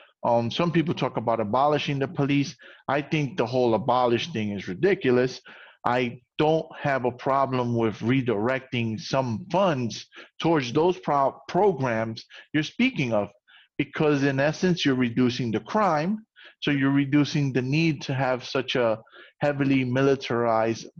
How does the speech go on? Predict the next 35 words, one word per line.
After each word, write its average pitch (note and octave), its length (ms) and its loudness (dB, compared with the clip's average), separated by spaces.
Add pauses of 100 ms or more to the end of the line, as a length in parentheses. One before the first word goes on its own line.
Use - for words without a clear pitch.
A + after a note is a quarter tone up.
police E3+ 360 0
force. A#2 420 0 (160)
And C#3+ 160 -4
but - 120 -2 (240)
that, E3+ 320 0
that C#3 180 4
one, D#3 460 0
that's D3 220 0
one F#3 280 4
part, B2+ 400 -2
but C3 100 0
also, C3+ 680 2
um, G#2+ 580 0 (640)
in D3+ 220 0
the B2+ 100 0
community C#3 560 0
policing C3+ 580 0
aspect, A2+ 460 -2
if A#2 160 -2
I D3 240 0
know D#3 360 2
you, A#2 380 0 (300)
you D3 220 2
know D3+ 260 2
me, C3 240 2
we're C3 220 2
friends, C3+ 760 -4 (920)
it D#3 60 2
will D#3+ 220 0 (180)
make E3 220 0
a - 60 2
safer E3 380 0
community D3 580 2
for A#2 220 -2
everybody. F#3 640 2